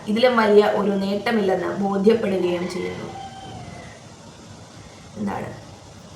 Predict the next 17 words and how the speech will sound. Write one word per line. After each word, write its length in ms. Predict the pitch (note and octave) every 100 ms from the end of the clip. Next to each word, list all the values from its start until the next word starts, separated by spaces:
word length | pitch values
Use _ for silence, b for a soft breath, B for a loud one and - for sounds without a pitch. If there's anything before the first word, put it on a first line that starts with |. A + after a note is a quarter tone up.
| B B B -
ഇവിടെ 200 | C4 C4+
പറയുന്നത്? 680 | C4 C4+ C#4 A#3+ G#3 G3+
നമ്മള് 380 | G#3+ A3+ B3 E4
നമ്മളുടെ 360 | C4+ A#3+ B3 C4+
ഇന്ദ്രിയങ്ങൾ 680 | B3+ A#3+ B3 C4+ C#4+ C#4
കൊണ്ട് 360 | C#4 C4 C4 A#3+
കൃഷ്ണന് 320 | A#3 A#3+ A#3+
സേവ 400 | - A3 G#3 A3
ചെയ്യുന്നു, 300 | G3+ F3+ F3+
അല്ലെ? 260 | G3 F#3 -
പലതരത്തിലുള്ള 680 | G#3+ A3 A3+ A3 G#3+ G3+ A3
സേവന 340 | G#3+ G3 G#3+
പ്രവർത്തനങ്ങളിൽ 760 | A3+ A3 G#3 G#3 G#3+ G#3 G3+ G#3
നമ്മളുടെ 400 | G3+ F#3+ G3+ G#3
മനസ്സിനെയും 600 | F#3 G3+ A3+ A3 G#3 G#3+
ഇന്ദ്രിയങ്ങളെയും 840 | - G3 G3 G#3+ A3 G3+ G3 G3
വ്യാപരിപ്പിക്കുകയാണ്. 960 | G3+ F#3+ G#3 A3 A3 - C#3 F#3+ C3+